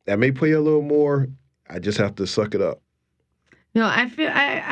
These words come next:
Speaker 2: I totally feel you on that, because there are some things that just because of the logistics of transporting them, they're losing flavor. They're,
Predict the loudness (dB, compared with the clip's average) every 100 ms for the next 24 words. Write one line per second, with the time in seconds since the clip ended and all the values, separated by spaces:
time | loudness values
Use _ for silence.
0 | -2 -4 -4 -2 0 -2 -2 -2 0 0
1 | 0 0 0 0 -2 -2 -2 -2 0 0
2 | -2 -2 -2 0 -2 -4 -16 -20 -20 -10
3 | -2 -2 -2 -4 -4 -4 -10 -4 -2 -2
4 | -2 -2 0 0 0 -2 -6 -8 -4 -2
5 | -2 -2 -6 -2 0 0 -2 -2 0 0
6 | 2 2 2 0 2 0 2 0 0 -2
7 | 0 -2 0 -2